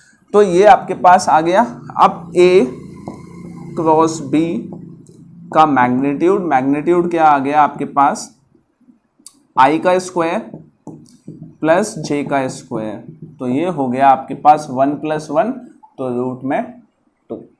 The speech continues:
अब इसको लिखा कैसे जाएगा, तो N cap will be equal to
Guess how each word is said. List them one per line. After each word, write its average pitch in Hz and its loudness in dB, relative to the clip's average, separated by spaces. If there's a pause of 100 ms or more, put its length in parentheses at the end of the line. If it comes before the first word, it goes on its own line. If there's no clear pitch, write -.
(1040)
अब 139 4
इसको 147 -2
लिखा 139 2
कैसे 160 -2
जाएगा, 165 2 (380)
तो 139 -2
N 160 0 (100)
cap 147 0 (240)
will 143 -2
be 180 0
equal 160 -4
to 160 0